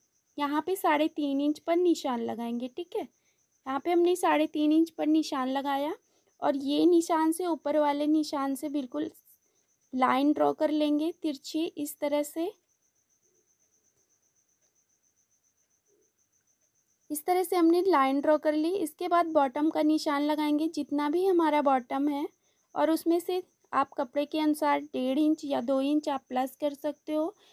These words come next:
मैंने डेढ़ इंच प्लस किया है। इस तरह से हमको ये निशान मिला देना है। अब हम यहाँ पे इस आकार का शेप देंगे, यानी कि स्लीव्स का शेप देंगे। तो इस तरह से हमको स्लीव्स का शेप देना होता है। ये शेप देने के बाद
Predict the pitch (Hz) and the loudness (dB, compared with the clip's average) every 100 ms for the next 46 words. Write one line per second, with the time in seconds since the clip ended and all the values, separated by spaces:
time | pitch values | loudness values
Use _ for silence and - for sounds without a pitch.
0 | _ - 277 339 349 285 285 320 330 - | _ -4 2 2 2 -2 0 2 0 -4
1 | 302 302 - - 311 311 311 381 _ _ | -4 -4 -6 -6 -4 -2 -4 -8 _ _
2 | _ - 320 330 330 349 359 370 339 330 | _ -6 -4 -2 -2 -2 0 2 2 2
3 | 320 339 294 285 294 - 262 269 277 269 | 0 0 0 0 0 -2 -2 0 0 0
4 | 247 247 269 277 285 285 330 - _ _ | 0 0 -2 -2 -4 -6 -8 -10 _ _
5 | - 302 349 392 359 311 302 339 - 294 | -4 0 2 4 4 2 -2 -6 -6 -6
6 | 302 311 269 262 254 254 277 320 - 254 | -4 -2 -2 -2 -2 -2 -4 -6 -4 -6
7 | 247 240 277 285 302 269 262 262 311 - | -6 -6 -4 -2 0 0 -2 -2 -6 -4
8 | 269 247 - 302 294 294 262 233 269 269 | -4 -6 -8 -6 -4 -4 -4 -4 -4 -4
9 | 277 359 - _ _ _ _ - 311 - | -2 -4 -8 _ _ _ _ -6 -4 -4
10 | _ _ _ 320 359 359 339 339 349 311 | _ _ _ -4 0 2 2 2 0 -2
11 | 294 320 - 277 269 - - 302 320 285 | -2 -6 -6 -8 -8 -10 -8 -6 -4 -4
12 | 262 233 277 285 294 277 - 294 294 285 | -6 -4 -2 0 -2 -4 -4 -6 -4 -6
13 | 403 _ _ _ _ _ _ _ _ _ | -8 _ _ _ _ _ _ _ _ _
14 | _ _ _ _ _ _ - 277 370 381 | _ _ _ _ _ _ -8 -4 -2 0
15 | 381 392 339 330 339 359 311 302 | -2 0 2 2 2 -2 0 0